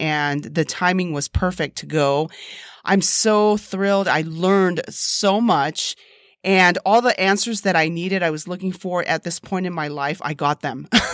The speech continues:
So it was really exciting. A book full of notes and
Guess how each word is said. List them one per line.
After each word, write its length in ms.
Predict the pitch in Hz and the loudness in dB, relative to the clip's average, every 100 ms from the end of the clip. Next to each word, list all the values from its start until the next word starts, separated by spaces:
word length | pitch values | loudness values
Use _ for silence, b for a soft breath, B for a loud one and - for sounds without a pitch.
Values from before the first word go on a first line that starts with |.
| 427 | 4
So 340 | 392 - - 392 | 4 0 2 2
it 180 | 403 285 | 0 -2
was 220 | 302 233 | -4 -6
really 400 | 180 208 247 294 | -2 -2 0 0
exciting. 640 | 214 - - 190 202 214 208 B B B B B | -2 -2 0 2 2 0 -2 B B B B B
A 60 | - | -12
book 260 | - 285 285 | 0 0 0
full 240 | - 269 | -6 -2
of 80 | 233 | 0
notes 480 | 220 214 220 214 - | 2 4 2 0 -4
and 580 | 175 175 165 156 160 151 | 0 2 4 2 -2 -10